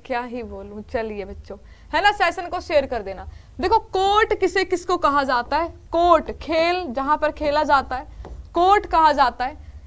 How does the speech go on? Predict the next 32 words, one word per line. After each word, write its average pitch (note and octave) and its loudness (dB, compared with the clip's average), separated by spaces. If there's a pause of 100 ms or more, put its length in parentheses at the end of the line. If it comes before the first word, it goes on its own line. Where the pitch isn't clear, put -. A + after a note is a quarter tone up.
(160)
जहां D4 4
पर G#4 2
टेनिस F#4 4
खेला E4+ 4
जाता D4+ 4
है, E4 -6 (360)
बैडमिंटन D#4 4
खेला D#4+ 4
जाता C#4+ 2
है, D#4 -8 (300)
नेटबॉल D#4+ 2
खेला D#4 0
जाता C#4 2
है, - -4 (400)
हैंडबॉल D4 2
खेला D4+ 0
जाता C#4 0
है, D4 -8 (240)
वॉलीबॉल E4 6
खेली D#4 0
जाती C#4 0
है, D4+ 0
स्क्वैश D#4+ 4
खेला D4+ -2
जाता C4+ 0
है, D4 -6
खो D#4+ 4
खो E4+ 4
खेली D4+ 0
जाती B3 0
है, D4+ -8
कबड्डी, G#3+ -2